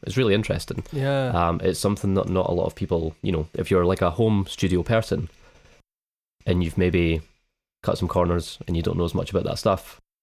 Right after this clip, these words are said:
Speaker 1: and you're mixing as well, that, that could be a real problem, because you can maybe hear that there's so much bass in your track, so you don't, you don't E Q any bass, and then you go to listen to it in your car or on your iPod or your phone or anything like that,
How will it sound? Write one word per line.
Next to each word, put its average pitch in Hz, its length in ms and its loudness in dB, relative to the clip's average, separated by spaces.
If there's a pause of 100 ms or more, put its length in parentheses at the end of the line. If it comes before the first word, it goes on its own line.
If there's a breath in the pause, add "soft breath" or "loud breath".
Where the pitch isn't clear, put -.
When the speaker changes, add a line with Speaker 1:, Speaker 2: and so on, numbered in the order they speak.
(380)
Speaker 1:
and 92 100 2
you're 85 100 4
mixing 90 300 0
as 80 100 0
well, 87 380 2
that, - 240 -2
that 104 120 0
could 107 100 -2
be 90 80 0
a 87 40 2
real 85 160 0
problem, 87 400 -2 (140)
because - 260 -4
you 95 80 2
can 85 300 0 (1160 loud breath)
maybe 107 220 2
hear 98 200 2
that 90 140 -2
there's 87 420 0
so - 180 2
much - 200 0
bass 95 220 2
in 87 60 2
your 82 80 0
track, - 300 -2
so - 100 -4
you 90 120 0
don't, 101 380 -2
you 90 260 -2
don't 104 240 -2
E 101 100 -2
Q - 220 -2
any 82 120 0
bass, 92 480 -2 (120)
and 92 160 0
then 87 120 2
you 87 80 2
go 95 160 2
to 87 380 0
listen 90 300 -2
to - 80 -4
it 85 80 -2
in 85 80 0
your 82 80 0
car 82 360 -2 (200)
or 80 380 2
on 87 120 -4
your 82 200 0
iPod 82 520 -2
or 85 80 0
your 80 100 0
phone 82 340 0
or 82 80 2
anything 95 300 0
like 87 120 -4
that, 85 260 0